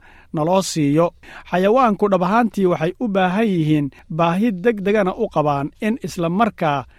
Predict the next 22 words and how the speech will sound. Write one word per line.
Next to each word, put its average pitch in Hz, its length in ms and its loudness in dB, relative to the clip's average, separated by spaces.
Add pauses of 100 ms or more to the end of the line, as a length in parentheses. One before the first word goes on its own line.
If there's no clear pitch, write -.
(180)
dhibaatooyinku 185 800 0
ay 170 180 -4
ku - 160 -4
dhacaanba 165 540 -2 (320)
ay 156 200 -2
arkaan 170 460 -2 (240)
takhaatiirta 160 720 -4
xoolaha 151 500 -2 (240)
si - 240 -4
loo 196 360 4
qiyaaso 147 480 -2
dhibka 185 340 -4
haysta. 135 400 -4 (460)
Dhinaca 320 360 0
kale, 240 240 0 (100)
xayawaanada 226 840 0
dhibaatadu 208 680 2
ay 185 260 2
soo 226 440 2
wajahdo, 185 640 2
sida 214 260 0
Doctor 180 420 0